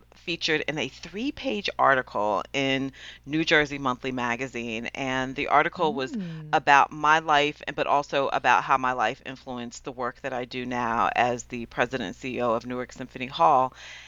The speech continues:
Speaker 1: And when I think about that, you know, my mom came to New York with a one-way ticket from Jim Crow South to Scarsdale, New York,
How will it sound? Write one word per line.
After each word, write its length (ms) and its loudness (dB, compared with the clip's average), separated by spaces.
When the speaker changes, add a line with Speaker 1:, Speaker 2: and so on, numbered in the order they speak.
Speaker 1:
And 440 4
when 140 -2
I 80 2
think 320 -6
about 400 4
that, 420 0
you 100 -12
know, 140 -2
my 260 2
mom 580 0
came 720 -8
to 120 -8
New 140 -8
York 540 -4
with 240 -6
a 120 2
one-way 760 2
ticket 580 0
from 600 2
Jim 400 0
Crow 360 0
South 720 2
to 420 -6
Scarsdale, 720 2
New 140 -6
York, 500 -4